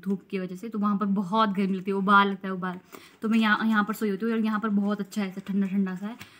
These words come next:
तो यहाँ पर तो मैंने रज़ाई और कंबल दो दो डाली होती है, क्योंकि यहाँ पर मेरे को ठंड लगती है। मतलब ठीक है, यहाँ पर निचली side, नीचे वाला जो हमारा floor है ना वो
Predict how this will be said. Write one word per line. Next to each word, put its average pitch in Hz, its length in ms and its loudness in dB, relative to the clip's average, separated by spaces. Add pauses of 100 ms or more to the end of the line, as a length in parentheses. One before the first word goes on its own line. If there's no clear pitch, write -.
(120)
तो 214 60 -2
यहाँ 208 160 4
पर 202 100 -4
तो 220 60 0
मैंने 214 160 4
रज़ाई 202 340 4
और 202 60 2
कंबल 202 300 4
दो 202 140 4
दो 196 80 2
डाली 185 180 0
होती 180 160 -4
है, - 20 -4
क्योंकि 190 140 -2
यहाँ 185 100 -4
पर 190 40 -2
मेरे 185 100 -2
को 202 80 -2
ठंड 202 180 0
लगती 175 200 -8
है। 196 60 -4
मतलब 202 160 -4
ठीक 233 220 0
है, 196 60 -4
यहाँ 180 120 -4
पर 190 100 -8
निचली 185 260 -6
side, 190 180 -6
नीचे 220 180 0
वाला 214 200 0
जो 208 200 -6
हमारा 202 180 0
floor 190 200 -10
है 180 60 -6
ना 202 80 -2
वो 208 160 -6